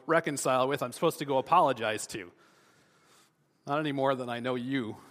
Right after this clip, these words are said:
don't wanna do that either. But Peter, what he did was public. So here's the interesting thing. There was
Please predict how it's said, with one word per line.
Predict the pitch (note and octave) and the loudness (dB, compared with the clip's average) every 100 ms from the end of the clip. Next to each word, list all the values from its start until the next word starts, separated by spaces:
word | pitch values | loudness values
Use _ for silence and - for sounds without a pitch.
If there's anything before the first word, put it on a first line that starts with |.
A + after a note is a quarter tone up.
| - | -6
don't | B2+ A2 | -4 -2
wanna | A#2 B2 | -4 -6
do | B2 | -6
that | A#2+ A2+ | -6 -6
either. | B2 G2+ E2+ - - _ _ _ _ _ _ _ - - _ | -6 -8 -10 -16 -20 _ _ _ _ _ _ _ -20 -20 _
But | - C3+ | -4 -4
Peter, | - G3 F3 C#3+ | -2 2 4 4
what | C3+ C#3+ C#3 - - - _ _ | 4 4 4 0 -18 -20 _ _
he | - E3+ D#3 | -6 -4 4
did | F3 F3 | 4 4
was | C3 - | 0 -2
public. | - E3+ G#2 G2 - - _ _ _ - - - - | 0 2 0 -10 -16 -20 _ _ _ -20 -20 -20 -10
So | - | 0
here's | D3+ G#3+ A#3+ | 4 6 6
the | F#3 D#3 | 4 2
interesting | F3 D3 - B2 A2 | 2 0 -4 -6 -8
thing. | - F#2 F#2 A2 _ _ _ _ _ _ _ _ - - - - _ - | -10 -10 -10 -18 _ _ _ _ _ _ _ _ -20 -20 -20 -20 _ -2
There | C#3+ F#3 | 2 4
was | F#3 D#3 C3+ - | 6 4 2 -4